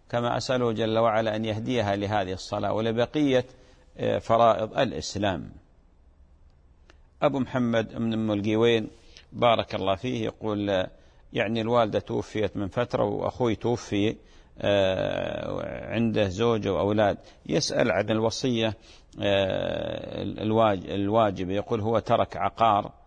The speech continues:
و، يعني، ذ-، سأل عن الوصية الواجب. أبو محمد، بارك الله فيك،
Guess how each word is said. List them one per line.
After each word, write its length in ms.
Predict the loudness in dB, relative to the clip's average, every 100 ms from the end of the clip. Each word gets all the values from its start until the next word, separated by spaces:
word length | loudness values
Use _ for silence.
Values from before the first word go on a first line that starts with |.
| _ _ -12
و، 200 | -4 2 4 4 2 0 -2 -2 -4 -6 -8 -12 -14 -14
يعني، 380 | -4 -2 0 -2
ذ-، 320 | -4 -6 -8 -10 -12 -12 -8
سأل 340 | 0 2 2
عن 180 | 0 -2
الوصية 420 | -2 -2 -2 -4
الواجب. 320 | -4 -6 -10 -18 -20 -20 -6
أبو 180 | -2 0
محمد، 400 | -2 0 0 0
بارك 320 | 0 0 -4
الله 120 | -12
فيك، 180 | -12 -14